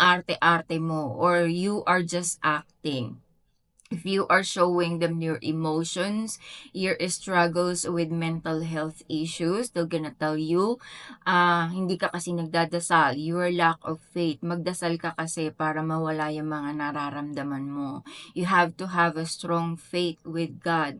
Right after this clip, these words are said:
para hindi ka nakakaramdam ng ganyan." Minsan sinasabi pa, "Siguro nababaliw ka na or siguro nakukulam ka na kasi wala kang, ah,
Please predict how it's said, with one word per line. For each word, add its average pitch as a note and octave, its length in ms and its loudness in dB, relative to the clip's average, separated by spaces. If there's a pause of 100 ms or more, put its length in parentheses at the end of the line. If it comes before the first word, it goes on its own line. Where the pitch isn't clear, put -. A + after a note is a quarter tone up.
para D3+ 320 -4
hindi D3 320 -8
ka D3+ 160 -6
nakakaramdam C#3+ 960 -8
ng C3+ 160 -10
ganyan." B2 480 -10 (400)
Minsan G#3 320 2
sinasabi G3 640 0
pa, G3+ 160 0
"Siguro F3 400 -2
nababaliw D#3+ 720 0
ka E3 160 -2
na G3 240 -2
or D#3 160 -4
siguro F3 720 -2 (400)
nakukulam F3+ 800 0
ka F3+ 160 0
na G3 240 0
kasi E3+ 400 -2
wala D#3+ 400 2
kang, D#3+ 320 -4
ah, D#3+ 480 -4